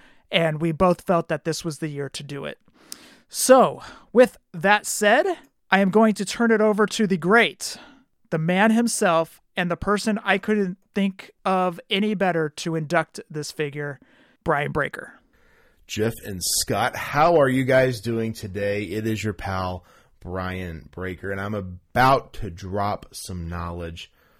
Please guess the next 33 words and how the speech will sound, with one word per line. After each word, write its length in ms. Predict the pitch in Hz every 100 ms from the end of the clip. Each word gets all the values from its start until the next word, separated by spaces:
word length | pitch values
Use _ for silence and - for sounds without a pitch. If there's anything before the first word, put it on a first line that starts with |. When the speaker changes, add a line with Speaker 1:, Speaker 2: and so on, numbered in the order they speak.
| _
Speaker 2:
to 80 | -
everyone 360 | 92 90 90 87
here 300 | 90 82 85
in 340 | 69 85 85 - _
Fully 560 | - 98 92 95 95 -
Posable 560 | - 98 90 87 85 85 _ _ _ _ _
World. 420 | 90 98 92 90
Of 100 | 90
course, 280 | - 98 92
the 80 | 90
Hall 300 | - 98 92
of 80 | 90
Fame 280 | 92 87
is 100 | 85
happening 400 | - 85 82 80
right 220 | 80 85 69
now. 340 | 80 82 82 - - - -
The 80 |
Fig 340 | - - 170 151
Life 460 | 101 80 71 - - -
Hall 240 | - - -
of 80 | -
Fame, 380 | - 50 55 90
which 260 | - - -
is, 200 | 71 80
uh, 140 | 62
one 140 | 71 127
of 60 |
my 140 | 104 - -
favorite 340 | 98 82 53
Hall 220 | - 67 58
of 80 |
Fames. 400 | - 58 65 90